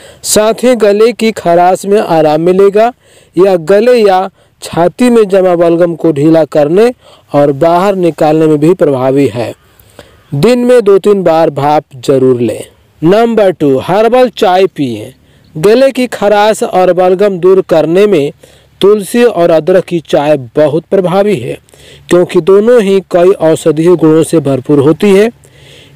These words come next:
इनकी चाय सर्दी, खांसी, जुकाम की समस्या में बहुत लाभकारी है। आप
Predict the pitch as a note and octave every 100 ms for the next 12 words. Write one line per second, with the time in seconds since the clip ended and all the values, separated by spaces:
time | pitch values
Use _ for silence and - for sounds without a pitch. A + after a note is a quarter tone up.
0 | - G#3 A3 A#3 A3 - A#3+ A#3+ B3+ -
1 | - F#3+ F3+ F#3 G3+ - E3+ E3 F#3 E3
2 | D#3+ - D#3 D#3 E3 D#3 D3 C#3 - G3
3 | G3+ A3 - _ _ - B2+ D3+ F3+ F3+
4 | F#3 D3+ C3 B2+ - A#2 A#2 E3+ D3 D3
5 | _ _ - - _ - D#3+ D#3+